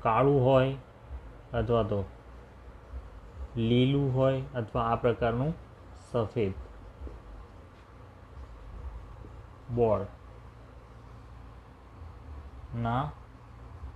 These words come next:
ખૂણાઓ. તો એ ખૂણાઓ કેવા હોય? હંમેશા કાટખૂણા જ હોય. ચલો, પછી આપણી જે રૂમ છે, ચોરસ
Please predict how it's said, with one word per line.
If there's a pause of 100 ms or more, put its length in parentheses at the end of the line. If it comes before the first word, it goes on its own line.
(1300)
ખૂણાઓ. (1040)
તો
એ
ખૂણાઓ
કેવા
હોય?
હંમેશા (160)
કાટખૂણા
જ
હોય. (3000)
ચલો,
પછી (2500)
આપણી
જે
રૂમ
છે, (500)
ચોરસ